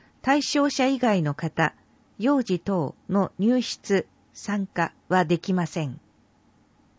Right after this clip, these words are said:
場所、エコックル高等、潮見一の二十九の七ほか。申し込み、二月十五日木曜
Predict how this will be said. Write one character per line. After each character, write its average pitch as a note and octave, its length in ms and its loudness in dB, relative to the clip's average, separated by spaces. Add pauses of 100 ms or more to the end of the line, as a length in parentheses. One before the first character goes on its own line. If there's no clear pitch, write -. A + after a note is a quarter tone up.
(520)
場 G3+ 160 2
所、 - 240 -4 (640)
エ G3 140 2
コ D#4 140 0
ッ D#4 140 -2
ク F#3+ 140 0
ル D#3+ 100 0
高 G#3 280 -2
等、 E3+ 420 -2 (300)
潮 C#4+ 420 -2
見 C#3+ 220 -4 (160)
一 G3 280 -4
の B3 140 0
二 B3 180 2
十 G3 280 0
九 A3 260 0
の D3+ 160 -2
七 D#3 380 -2 (180)
ほ D#3+ 120 -6
か。 - 240 -6 (1200)
申 C4+ 180 0
し - 140 -10
込 A#3+ 160 -2
み、 G#3+ 220 -2 (580)
二 A3 120 2
月 D4 300 -2
十 D#4 240 0
五 A3 140 0
日 E3+ 320 -2
木 F3 300 0
曜 G#3+ 240 0